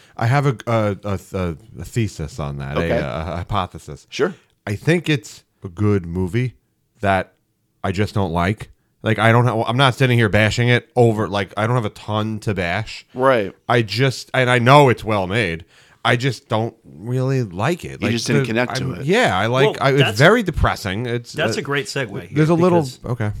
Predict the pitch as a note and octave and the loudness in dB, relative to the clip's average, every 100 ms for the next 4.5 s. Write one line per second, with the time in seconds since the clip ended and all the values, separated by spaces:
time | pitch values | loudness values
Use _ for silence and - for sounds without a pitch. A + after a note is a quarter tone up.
0 | - - D3 B2+ - F#3+ G#3 G3+ E3 C3 | -10 -8 -6 -6 -6 -2 0 0 -2 -4
1 | - A2+ G2+ B2 A#2 C#3+ D#3 D3 C3 A#2 | -8 -10 -10 -10 -10 -10 -10 -8 -6 -6
2 | A2+ - A2+ G#2 G2+ F#2 G#2+ G2+ F#2+ F#2+ | -6 -6 -8 -8 -8 -10 -10 -10 -10 -12
3 | F#2 F2 D#2+ E2+ F2 _ _ _ _ _ | -12 -14 -14 -18 -20 _ _ _ _ _
4 | - F#2+ F#2 F2+ | -12 -8 -8 -8